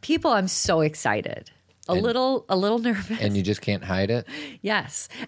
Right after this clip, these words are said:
Speaker 1: Not nervous about the conference being good, but I got some things to do. I was just telling Todd last night, like, "Oh, I got some things to do."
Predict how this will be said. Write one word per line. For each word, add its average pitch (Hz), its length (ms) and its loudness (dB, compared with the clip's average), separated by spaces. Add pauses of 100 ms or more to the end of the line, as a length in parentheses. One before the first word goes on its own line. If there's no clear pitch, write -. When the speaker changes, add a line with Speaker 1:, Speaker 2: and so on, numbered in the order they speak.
Speaker 1:
Not 240 260 0
nervous 220 560 0
about 160 300 0
the 160 80 -4
conference 160 480 -2
being 147 260 0
good, 147 320 2
but 143 240 -2
I 151 140 2
got 143 160 0
some 135 240 -4
things 135 400 -4
to 135 100 0
do. 107 320 0
I - 80 0
was 175 100 2
just 175 160 0
telling 156 220 2
Todd 143 240 0
last 139 240 0
night, 131 180 -2
like, 135 200 -2
"Oh, 226 500 2
I 220 100 0
got 208 140 0
some 208 140 -4
things 202 220 -2
to 190 100 -4
do." 175 140 -2